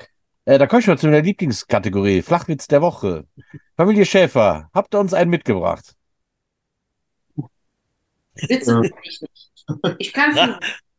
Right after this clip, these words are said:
Speaker 2: Kann ich nicht.
Speaker 3: Sehr ratlose Gesichter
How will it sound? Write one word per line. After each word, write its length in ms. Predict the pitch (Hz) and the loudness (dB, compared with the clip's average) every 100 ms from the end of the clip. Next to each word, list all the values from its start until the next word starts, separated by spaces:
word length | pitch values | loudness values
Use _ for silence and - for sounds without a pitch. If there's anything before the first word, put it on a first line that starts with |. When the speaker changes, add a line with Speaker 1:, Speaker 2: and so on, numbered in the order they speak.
| _ _ - | _ _ -18
Speaker 2:
Kann 220 | 240 214 170 | -10 -8 -8
ich 160 | - | -8
nicht. 380 | 156 143 - - - - 220 277 - 494 330 - - - - | -10 -12 -14 -4 -2 -2 -4 -4 -4 -4 -2 -4 -6 -8 -10
Speaker 3:
Sehr 480 | 110 92 135 175 151 | -14 -2 4 4 4
ratlose 480 | 151 156 - 131 123 | 2 0 -2 -6 -4
Gesichter 460 | 117 113 113 - | -4 -6 -6 -6